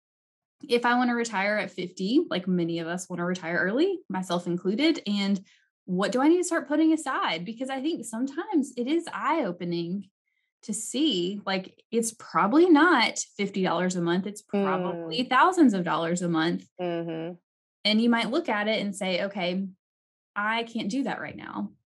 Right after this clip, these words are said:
Speaker 1: And that's when we have to go back to your business and say, "Well, how can your business cash flow more?"
Speaker 2: Yeah.
Speaker 1: And this is where having a financial success team, as Caitlin put it,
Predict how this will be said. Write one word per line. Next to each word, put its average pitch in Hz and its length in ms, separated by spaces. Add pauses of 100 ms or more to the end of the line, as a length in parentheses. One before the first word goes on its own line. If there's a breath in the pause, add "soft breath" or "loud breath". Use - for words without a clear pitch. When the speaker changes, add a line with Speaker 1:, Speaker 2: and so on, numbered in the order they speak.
(160)
Speaker 1:
And 208 140
that's 214 220
when 214 80
we 214 100
have 196 120
to 208 60
go 202 120
back 170 160
to 202 120
your 208 60
business 285 540
and 202 100
say, 196 120
"Well, 196 180
how 233 180
can 226 200
your 214 100
business 190 320
cash 285 260
flow 165 220
more?" 165 360 (1080 loud breath)
Speaker 2:
Yeah. 196 240
Speaker 1:
And 247 100
this 302 180
is 311 140 (140)
where 254 240
having 226 380
a 220 120
financial 214 480
success - 460
team, 214 420
as 175 160
Caitlin 220 340
put 180 160
it, 180 240